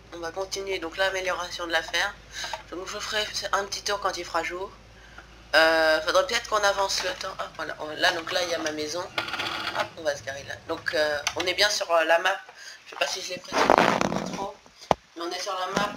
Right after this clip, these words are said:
euh, les, attends. D C, euh, je recherche. Les fermiers de lin. Voilà. Donc on est sur la map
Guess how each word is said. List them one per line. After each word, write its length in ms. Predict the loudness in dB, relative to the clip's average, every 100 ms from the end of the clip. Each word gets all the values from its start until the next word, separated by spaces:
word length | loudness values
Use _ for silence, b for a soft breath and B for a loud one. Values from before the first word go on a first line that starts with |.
| -4
euh, 240 | -2 2 0 0
les, 640 | -4 0 0 0 -4 -4 -6
attends. 240 | -10 0 2 2 -4 -10 -20 -8 0
D 420 | 2 2 -2 -4
C, 220 | -6 -4
euh, 520 | -2 -2 -6 -16 -12 -12 -14 -16
je 80 | -8
recherche. 760 | -4 -4 0 6 6 4 -2 -6 B B B -6 -6 -6 -18 -16 -16 -16 -12 0
Les 160 | 0
fermiers 800 | 6 6 8 6 6 6 6 4
de 100 | 2
lin. 200 | 2 2 0 0
Voilà. 180 | 4 4
Donc 500 | 0 -4 -4 -2 0
on 80 | 0
est 60 |
sur 120 | 2
la 140 | 2 4
map 140 | 4